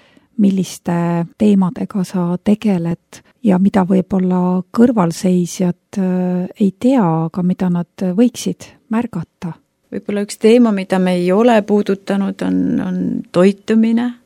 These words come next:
Speaker 2: Ja kui siia veel midagi lisada, siis jah, et, et see, mis puudutab nagu koolielu,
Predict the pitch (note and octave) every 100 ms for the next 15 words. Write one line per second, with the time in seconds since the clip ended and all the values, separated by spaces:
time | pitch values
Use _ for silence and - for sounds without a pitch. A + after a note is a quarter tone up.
0 | _ F#3+ F3+ F#3+ - G#3+ G#3 G3 F#3 G3
1 | G#3+ G3 F3+ F3+ G3 A3 A#3 G#3 G#3 G#3+
2 | A3 - F#3+ F#3 F#3 F#3 - - - -
3 | - F#3 F3+ F#3 E3+ F3+ - D#3+ - -
4 | F#3 F3+ - - F#3+ F3+ F3 E3+ F3 E3+
5 | E3+ - G3+ A3+ A3 G#3 G3+